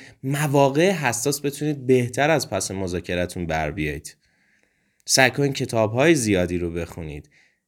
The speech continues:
مجلات زیادی رو بخونید. یکی از شاهکارهای ادبیاتی کتاب‌های آنا کارنیناست.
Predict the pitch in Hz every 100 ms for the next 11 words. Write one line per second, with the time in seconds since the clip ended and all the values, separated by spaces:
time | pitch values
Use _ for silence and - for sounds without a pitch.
0 | _ _ _ _ _ 107 110 107 110 107
1 | 107 143 151 120 113 101 92 92 87 87
2 | 82 73 65 - 107 117 110 117 110 110
3 | 117 117 123 185 180 120 104 98 101 95
4 | 135 147 - - _ - 117 113 107 127
5 | 147 117 113 104 107 101 104 101 135 92
6 | - -